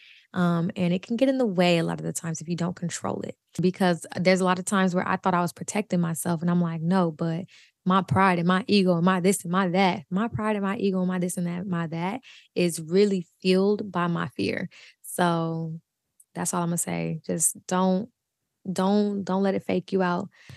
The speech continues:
Next, um, <laughs> number ten, God is the only constant you can count on in this world.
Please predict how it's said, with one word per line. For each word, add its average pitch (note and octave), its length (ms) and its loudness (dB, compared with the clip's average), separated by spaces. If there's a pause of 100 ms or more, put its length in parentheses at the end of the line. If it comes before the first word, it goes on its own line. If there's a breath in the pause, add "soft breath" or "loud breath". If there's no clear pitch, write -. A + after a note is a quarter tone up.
(300 loud breath)
Next, A3 520 6 (100)
um, G#3 580 6 (100)
<laughs> C#4+ 100 2
number B3 300 6
ten, G3 440 2 (120)
God G#3+ 360 2
is A#3+ 120 4
the - 140 0
only G#3 260 6
constant F#3 480 2
you F#3 120 4
can F#3 120 2
count F#3 240 0
on F3 140 2
in E3+ 80 0
this E3+ 180 -2
world. A3 400 2